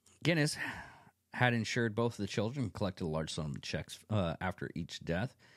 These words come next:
Neighbors gossiped about how the babies were, uh, died, since Guinness never appeared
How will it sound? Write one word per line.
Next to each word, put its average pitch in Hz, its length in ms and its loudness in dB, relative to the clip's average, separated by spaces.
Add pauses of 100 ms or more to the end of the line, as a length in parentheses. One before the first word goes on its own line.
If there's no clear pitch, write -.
(200)
Neighbors 135 260 4
gossiped 131 600 0
about 80 280 -4
how 98 220 0
the 85 100 -4
babies 87 640 0 (300)
were, 87 340 -2 (600)
uh, 92 200 2
died, 101 420 -2 (640)
since 110 240 4
Guinness 98 320 0
never 90 220 2
appeared 92 380 -2